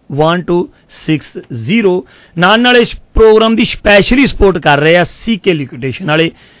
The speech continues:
ਸਾਡੇ ਜੈਲਦਾਰ ਬਾਈ ਕਮਲਜੀਤ। ਤੇ ਮੈਂ ਧੰਨਵਾਦ ਕਰੂੰਗਾ ਕਮਲਜੀਤ ਬਾਈ ਹੁਣਾਂ ਦਾ, ਇਹਨਾਂ ਦੇ ਵੀ ਬਹੁਤ ਹੀ ਮੈਨੂੰ ਵੱਡੀ support ਆ।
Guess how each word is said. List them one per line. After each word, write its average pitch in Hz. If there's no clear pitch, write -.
ਸਾਡੇ 156
ਜੈਲਦਾਰ 127
ਬਾਈ 110
ਕਮਲਜੀਤ। 147
ਤੇ 143
ਮੈਂ 147
ਧੰਨਵਾਦ 147
ਕਰੂੰਗਾ 135
ਕਮਲਜੀਤ 180
ਬਾਈ 160
ਹੁਣਾਂ 147
ਦਾ, 131
ਇਹਨਾਂ 190
ਦੇ 175
ਵੀ 165
ਬਹੁਤ 151
ਹੀ 165
ਮੈਨੂੰ 151
ਵੱਡੀ 151
support 180
ਆ। 165